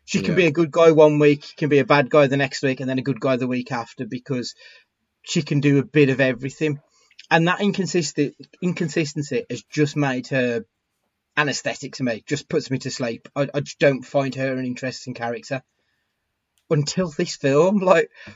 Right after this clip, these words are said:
Speaker 1: I was genuinely, like, almost rooting for her to burn down the multiverse because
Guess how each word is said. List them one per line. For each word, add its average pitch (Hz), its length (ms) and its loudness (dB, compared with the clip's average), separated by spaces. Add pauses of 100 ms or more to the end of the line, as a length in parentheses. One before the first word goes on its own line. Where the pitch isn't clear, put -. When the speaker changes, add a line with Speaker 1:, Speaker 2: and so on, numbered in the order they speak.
Speaker 1:
I 165 60 4
was 175 160 2
genuinely, 165 640 2 (340)
like, 165 220 -4
almost 202 420 2
rooting 143 480 0
for 165 220 -2
her 170 80 -2
to 160 240 -6 (540)
burn 147 280 4
down 143 220 4
the 131 160 -2
multiverse 131 800 0
because 131 440 -4